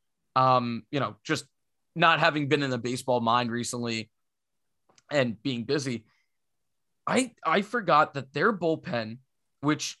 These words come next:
is not a bunch of, like, huge names. Obviously, Chapman's there, and Chapman was decent last year. Um,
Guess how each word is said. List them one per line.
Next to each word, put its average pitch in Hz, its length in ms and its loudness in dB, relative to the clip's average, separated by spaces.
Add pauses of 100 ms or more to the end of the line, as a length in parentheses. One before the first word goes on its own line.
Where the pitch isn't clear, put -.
is 170 320 -2
not 226 260 -2
a 254 60 -6
bunch 165 360 0
of, 127 120 -6
like, 123 300 -2
huge 135 400 -4
names. 127 280 -6 (260)
Obviously, 185 380 2
Chapman's 123 500 -2
there, 107 180 -10
and 110 80 -10
Chapman 143 300 0
was 123 120 -6
decent 117 360 -10
last 110 280 -8
year. 110 200 -12 (480)
Um, 135 340 2